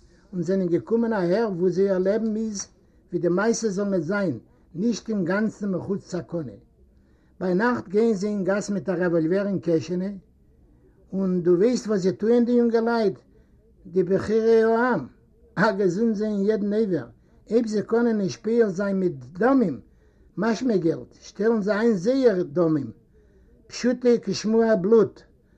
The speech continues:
שטעלן זיי אירע יונגע לעבנס ארויסצוגאנגען אין יידישע קינדערלעך, אברעמערלעך און שרהלעך, אפגעראטעוועט אין די קלויסטערס און מאנאסטירן. ראטעווען ארויס זיי אירע נשמעלעך צוזאמען מיט די גופעמלעך פון יידישן פאלק.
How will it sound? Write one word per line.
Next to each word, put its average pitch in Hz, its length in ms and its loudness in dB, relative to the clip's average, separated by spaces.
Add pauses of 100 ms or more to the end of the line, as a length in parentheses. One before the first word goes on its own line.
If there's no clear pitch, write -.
(120)
שטעלן 233 520 2
זיי 208 140 2
אירע 202 140 2
יונגע 220 360 2
לעבנס 214 400 0
ארויסצוגאנגען 214 760 -2
אין 180 100 -4
יידישע 208 500 -6
קינדערלעך, 208 560 -6 (420)
אברעמערלעך 202 720 -2
און 170 120 -6
שרהלעך, 196 720 0 (320)
אפגעראטעוועט 196 840 -2
אין 190 100 -2
די 160 100 0
קלויסטערס 196 600 -4
און 185 100 -4
מאנאסטירן. 180 640 -4 (640)
ראטעווען 220 480 -2
ארויס 196 320 0
זיי 208 180 0
אירע 196 100 -2
נשמעלעך 196 640 -2
צוזאמען 196 520 -4
מיט 196 100 -6
די 185 100 -2
גופעמלעך 180 640 -4 (360)
פון 175 200 -6
יידישן 175 460 -4
פאלק. 143 380 -6